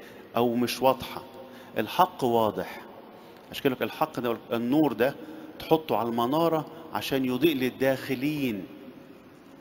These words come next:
فواضح لكل الناس. النور واضح لكل الناس. لكن ساعات الحق مش واضح، أو الحق النسبي، يقول لك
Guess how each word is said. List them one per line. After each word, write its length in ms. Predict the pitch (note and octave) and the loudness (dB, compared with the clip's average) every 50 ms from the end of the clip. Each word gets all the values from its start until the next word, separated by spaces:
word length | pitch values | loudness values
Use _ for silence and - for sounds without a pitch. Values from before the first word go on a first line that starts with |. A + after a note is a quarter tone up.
| - - - | -20 -20 -2
فواضح 420 | - A#2 A#2 C#3+ E3 D3+ D3 - C3 | 2 4 6 6 6 6 4 0 -2
لكل 340 | A#2+ - - E3+ E3 D3+ C#3 | -4 -2 0 -2 0 0 0
الناس. 680 | B2+ B2+ C3 C#3+ D3+ B2+ G#2 F#2 - - - - - - - - - - - - - - - - - - - - - - - - - | 0 0 0 0 0 0 -2 -2 -4 -4 -4 -6 -8 -14 -18 -18 -18 -18 -20 -20 -20 -20 -20 -20 -20 -20 -20 -20 -20 -20 -10 -4 -2
النور 440 | A#2+ A#2+ A#2+ C3 D3+ E3+ F3 F3 C#3+ | 0 2 4 6 8 8 8 6 4
واضح 460 | - A#2 B2 C#3+ D#3+ D3+ D3 - - | 4 6 6 6 6 4 0 -2 -2
لكل 320 | A#2+ A2+ - - C#3+ C3 B2+ | -4 -4 0 0 0 2 2
الناس. 600 | B2 A#2+ A2+ A2+ G#2+ F#2+ F2+ - - - - - - - - - - - - - - - - - | 0 0 0 0 -2 -2 -4 -8 -10 -10 -12 -14 -16 -18 -18 -20 -20 -20 -20 -20 -20 -20 -12 -2
لكن 320 | G#2+ A2+ A2+ - C3 B2+ | -2 -2 0 0 -2 -2
ساعات 640 | A#2+ - - B2+ A#2 B2 D3+ E3+ D#3+ D3+ B2+ - - | -2 0 0 0 2 2 2 2 4 2 2 0 -2
الحق 440 | A#2 G#2+ - - D#3 E3+ - - C3+ | -6 -6 -4 -2 -2 -2 0 0 0
مش 280 | B2+ B2 A#2 - - - | 2 2 0 0 0 2
واضح، 480 | C#3 E3+ F3+ F3 F3+ F#3 F3+ - - - - - - - - - | 4 4 4 4 2 0 0 -2 -10 -14 -16 -16 -16 -14 -2 0
أو 140 | A#2 A#2+ B2 | 2 2 4
الحق 400 | B2 A#2 - - E3+ - - D3+ | 2 0 2 0 0 2 2 2
النسبي، 640 | C#3 C#3 C#3 D#3 F#3 F3 - - - F#3 G3 E3+ - - - - - - - | 2 4 6 6 4 4 4 0 -2 -2 -2 -2 -2 -6 -14 -18 -18 -18 -6
يقول 140 | - B2+ C3+ | -4 -2 0
لك 120 | C3+ A#2 | 0 -2